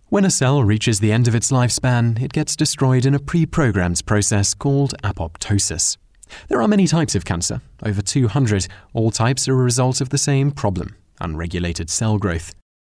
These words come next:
The result is excessive tissue, known as tumors. These tumors can be localized, or they can spread to surrounding areas through your lymphatic system or your bloodstream.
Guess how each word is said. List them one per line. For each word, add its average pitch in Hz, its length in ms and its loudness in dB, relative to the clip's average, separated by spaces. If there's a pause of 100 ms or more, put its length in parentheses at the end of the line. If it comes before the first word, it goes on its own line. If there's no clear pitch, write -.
(120)
The 135 120 0
result 135 540 -2
is 127 100 -4
excessive 95 520 -2
tissue, - 400 -2 (200)
known 95 200 -10
as 95 120 -4
tumors. 90 520 0 (420)
These 185 220 0
tumors 135 380 2
can 127 120 0
be 127 80 2
localized, 95 800 0
or 104 160 -4
they 110 140 0
can 127 100 0
spread 104 380 -2
to 120 80 -4
surrounding 113 500 2
areas 98 460 2
through 104 160 -4
your 95 140 0
lymphatic 107 520 0
system 95 640 -2
or 85 80 -8
your 82 140 -8
bloodstream. 92 580 -4